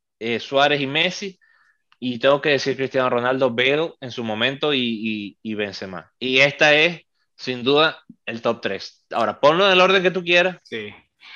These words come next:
Speaker 2: Sí,
Speaker 1: Y
Speaker 2: yo creo que,
Speaker 1: no
Speaker 2: yo
Speaker 1: vas
Speaker 2: creo
Speaker 1: a
Speaker 2: que
Speaker 1: estar
Speaker 2: si
Speaker 1: equivocado.
Speaker 2: Neymar, si Neymar, yo, con Messi ahorita en Paris Saint-Germain, yo creo que Neymar se va a poner un poco más serio, porque sabemos que Neymar tampoco en París está tratando...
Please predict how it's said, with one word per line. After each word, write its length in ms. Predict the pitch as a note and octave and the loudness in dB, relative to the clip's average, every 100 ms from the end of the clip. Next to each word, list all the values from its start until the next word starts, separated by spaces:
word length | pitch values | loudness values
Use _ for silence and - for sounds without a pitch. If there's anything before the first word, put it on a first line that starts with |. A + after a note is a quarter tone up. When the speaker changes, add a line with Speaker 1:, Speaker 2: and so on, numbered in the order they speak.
| - - | -20 -4
Speaker 2:
Sí, 120 | D3+ | 2
Speaker 1:
Y 80 | C#3+ | 4
Speaker 2:
yo 100 | C#3+ | 4
creo 160 | C#3+ D#3 | 4 4
que, 140 | F#3 | 6
Speaker 1:
no 260 | D#3 E3 F3 | 8 8 8
Speaker 2:
yo 60 | |
Speaker 1:
vas 80 | F3 | 8
Speaker 2:
creo 100 | E3+ | 6
Speaker 1:
a 20 | |
Speaker 2:
que 60 | F3 | 6
Speaker 1:
estar 100 | D#3+ | 4
Speaker 2:
si 60 | D#3 | 6
Speaker 1:
equivocado. 220 | C#3 C#3 | 4 4
Speaker 2:
Neymar, 320 | C3+ C#3 D3 | 6 6 4
si 160 | - D3 | 0 2
Neymar, 480 | C3+ B2+ C3 D3+ _ _ - | 2 4 2 0 _ _ -4
yo, 120 | C#3 C#3 C#3+ | -2 -2 -2
con 200 | D3+ C#3 | -2 0
Messi 380 | D#3 E3+ - | 0 0 0
ahorita 300 | F#3 F3 D#3+ | 0 -2 -2
en 100 | D#3+ | -4
Paris 180 | D3 - | -4 -8
Saint-Germain, 380 | - D3 C#3 D3 | -6 -4 -2 -2
yo 80 | C#3+ | -4
creo 160 | A2 | -6
que 80 | - | -2
Neymar 340 | C3+ A#2+ A2 A2 | 0 0 -2 0
se 100 | B2+ | -2
va 60 | |
a 40 | B2 | 0
poner 200 | C3 C3 | -2 -4
un 60 | |
poco 220 | B2+ C3 C3 | -4 -2 2
más 200 | C3 - | 2 2
serio, 340 | D3 C3+ B2+ | 2 2 0
porque 180 | A#2+ A#2 | -2 -4
sabemos 380 | A#2+ A2 A#2+ B2 | -2 0 -2 -2
que 100 | C#3 | -2
Neymar 420 | A2 A#2 A2 G#2+ | -2 0 -2 0
tampoco 720 | B2 A#2+ C3+ C3 C3 C3+ C3 | -4 0 -2 2 2 2 2
en 240 | A#2 G#2+ | -2 -8
París 320 | G#2 A2+ A2 A2 | -4 -2 -2 -4
está 180 | C#3 | -4
tratando... 840 | C3 B2+ B2 B2 C3 C3 B2 A2+ | 0 0 0 0 0 0 -2 -6